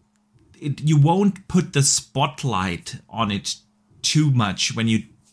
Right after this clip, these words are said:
mix it just in the June case. So I expect them honestly to do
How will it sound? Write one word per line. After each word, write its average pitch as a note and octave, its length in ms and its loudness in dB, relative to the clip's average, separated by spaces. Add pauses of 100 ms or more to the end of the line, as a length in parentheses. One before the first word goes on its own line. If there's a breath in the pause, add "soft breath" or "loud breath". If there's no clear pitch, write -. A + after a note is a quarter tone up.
(320)
mix C3+ 300 0
it - 180 -6
just A#2+ 340 -2
in G#2+ 160 -4
the F#2 60 -6
June F#2+ 320 -4
case. - 480 -10 (400 loud breath)
So C#3 240 -2
I D3+ 220 -2
expect E3 680 -4
them D3 240 0
honestly D3+ 680 0
to C#3 160 -2
do D3 580 2